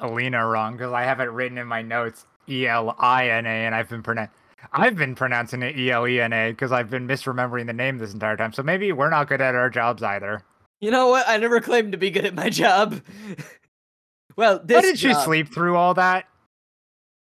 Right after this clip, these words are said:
Speaker 2: What?
Speaker 1: Isn't she, like, right there? How did she sleep through all that?
Speaker 2: <laughs> Yeah, I don't know. That was the next point that I had, is she didn't sleep through someone opening a door, Azura going,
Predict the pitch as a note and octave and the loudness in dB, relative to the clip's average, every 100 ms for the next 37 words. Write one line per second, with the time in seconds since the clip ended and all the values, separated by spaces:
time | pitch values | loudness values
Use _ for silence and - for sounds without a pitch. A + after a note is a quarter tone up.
0 | _ _ _ A#3 - C4+ E4+ - E4 C4+ | _ _ _ -2 0 -2 -2 2 4 4
1 | F3 C#3+ C#3+ D#3+ C#3 C3 C#3+ E3+ G#3 A#3+ | 2 0 2 0 0 2 4 4 4 2
2 | A#3 A3+ - D#3 D3 A#2+ A#2+ A2 A2 G#2+ | 0 -4 -4 -4 -4 -4 -2 0 0 0
3 | G#2 G#2 - - - D4 D4 - - A#3+ | -2 -2 -2 0 2 4 2 2 -2 0
4 | D4 D4 C#4+ G#3+ G3+ G3+ B3+ C4+ - - | 2 2 0 0 4 4 4 0 -10 -20
5 | _ A#3+ B3+ G#3 B3 A#3 - C4 B3 C4 | _ -2 -2 -4 -4 -4 -2 -2 -2 0
6 | B3+ B3+ C4 C4 B3+ - _ _ A3+ A#3 | 0 0 0 -2 -6 -12 _ _ -8 -8
7 | - - C#4+ D4+ D4+ D4+ G3 - - G3+ | -6 -6 -6 -4 -6 -6 -8 -12 -4 -2
8 | A#3 - _ _ - G#3+ A3 - A#3 A3+ | -2 -8 _ _ -10 -6 -4 -4 -2 -2
9 | A3 A3 - - G#3 G#3 C#4+ D4 D4 C4+ | 0 -2 -4 -2 -2 0 -6 -6 -4 -4
10 | G#3+ A3 F3 B2 B2 - _ _ - G#3+ | 0 2 2 -2 -6 -10 _ _ -4 -2
11 | A#3 C#4+ C#4 C4 B3+ A3 | -2 -2 0 4 4 2